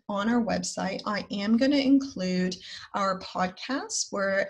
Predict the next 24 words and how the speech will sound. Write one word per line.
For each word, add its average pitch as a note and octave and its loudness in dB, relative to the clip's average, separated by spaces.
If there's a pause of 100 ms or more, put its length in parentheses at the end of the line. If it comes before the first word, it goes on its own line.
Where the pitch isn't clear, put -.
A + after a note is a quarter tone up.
(140)
Maya G3+ -2
and G3+ -2
I F#3 2
discussed F3+ -4
our F3+ -2
top - -6
tips - -4
for G#3 -12
creating F#3 -6
strong F3+ -2
relationships C#4 2 (320)
in A3 6
the A3+ 6
onboarding A3+ 4
process, F4+ -6
because A#3 -2
it - -4
will G#3+ -4
directly F#3+ -4
help F3+ -4
you G3 -8
with F#3 -8
client F3+ -4
retention. F#3+ -2